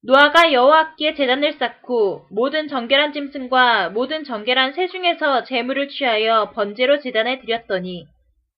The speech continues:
여호와께서 그 향기를 받으시고 그 중심에 이르시되, "내가 다시는 사람으로 말미암아 땅을 저주하지 아니하리니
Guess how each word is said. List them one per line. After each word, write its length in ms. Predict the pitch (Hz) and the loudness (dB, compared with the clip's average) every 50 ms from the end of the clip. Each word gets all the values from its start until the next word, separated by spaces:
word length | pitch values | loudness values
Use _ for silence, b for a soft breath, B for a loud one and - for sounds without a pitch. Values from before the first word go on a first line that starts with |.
| _ _ _ _ _ _ 226 | _ _ _ _ _ _ 0
여호와께서 800 | 220 240 254 262 269 285 285 254 247 247 277 254 247 247 240 - | 2 4 6 6 4 4 2 -2 -4 0 2 2 2 2 0 -2
그 140 | 269 254 | -6 -6
향기를 420 | 262 294 349 359 349 359 370 370 349 | -4 -4 -6 -4 -2 0 0 2 2
받으시고 760 | 339 302 294 294 285 - 254 - - 240 240 233 202 185 b b b b b _ _ _ - | 0 0 -2 -4 -8 -10 -14 -10 -6 -2 -2 0 -2 -2 b b b b b _ _ _ -6
그 180 | 247 240 233 | -6 -6 -6
중심에 460 | - - 240 247 247 - 330 339 330 | -6 -10 -10 -10 -10 -4 -2 0 0
이르시되, 640 | 311 254 262 254 - - - - 190 180 170 175 - _ _ _ _ _ _ _ _ _ _ _ _ _ _ - | 0 -2 -4 -6 -8 -12 -8 -4 -4 -4 -4 -6 -10 _ _ _ _ _ _ _ _ _ _ _ _ _ _ -2
"내가 360 | 220 240 254 277 269 277 277 | -2 0 2 2 2 2 2
다시는 480 | 269 247 240 247 - 339 349 349 349 | 0 -2 -2 -2 -2 -4 -4 -2 -2
사람으로 460 | 349 359 392 403 415 415 381 381 370 330 | -2 -2 0 0 0 0 0 -2 -2 0
말미암아 800 | 311 262 254 247 262 262 262 254 240 247 247 240 226 220 220 | 0 -2 -2 -2 -2 -2 -2 0 0 0 0 0 0 0 0
땅을 300 | - 311 349 359 359 359 | 0 0 0 0 0 -2
저주하지 540 | 349 277 226 202 - 262 240 233 226 - 302 | -2 -4 -6 -6 -4 -4 -4 -4 -4 -2 -2
아니하리니 760 | 254 190 185 214 254 294 285 262 233 208 202 202 196 180 180 | 0 0 0 -2 -2 -2 -2 -2 -4 -6 -8 -10 -12 -12 -16